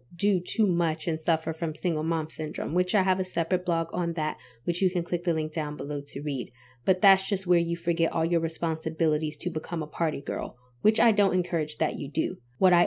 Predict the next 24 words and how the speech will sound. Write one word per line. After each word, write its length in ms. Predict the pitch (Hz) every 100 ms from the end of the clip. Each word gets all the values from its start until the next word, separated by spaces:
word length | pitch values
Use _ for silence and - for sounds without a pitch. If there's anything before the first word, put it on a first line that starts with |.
| -
am 220 | 202 226
all 220 | 185 175
about 340 | 165 165 156 -
is 160 | 160
not 260 | 165 170 -
getting 240 | 190 190
depressed 520 | 185 180 - 165 - -
because 280 | 175 165
your 100 | 170
child 300 | 165 175 170
is 140 | 170 175
your 80 | 165
best 280 | 160 -
friend 160 | - 165
and 120 | 160
you 80 | 165
have 140 | - 180
no 180 | 180 -
adult 400 | 180 175 160 -
interaction 640 | 170 170 180 175 165 - 165
to 100 | 160
keep 280 | - 175
you 80 | 170
company, 560 | - 175 165 156 151